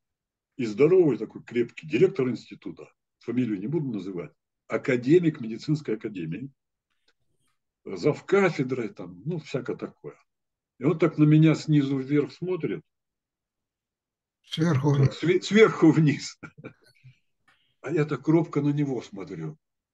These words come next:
Speaker 1: Он говорит: «Виссарион Григорьевич, а вы в медицине что-нибудь понимаете?» Представляете, да,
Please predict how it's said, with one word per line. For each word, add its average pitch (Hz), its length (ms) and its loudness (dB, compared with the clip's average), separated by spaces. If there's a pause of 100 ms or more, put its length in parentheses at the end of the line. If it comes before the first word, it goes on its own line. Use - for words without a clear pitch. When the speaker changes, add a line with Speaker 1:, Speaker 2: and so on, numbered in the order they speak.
(200)
Speaker 1:
Он 107 160 -8
говорит: 120 340 -4 (120)
«Виссарион 175 360 0
Григорьевич, 160 580 -4 (1080)
а 131 100 -2
вы 170 140 6
в 143 80 4
медицине 160 600 4
что-нибудь 113 460 -2
понимаете?» 151 760 -4 (3000)
Представляете, 156 540 -2
да, 110 240 -6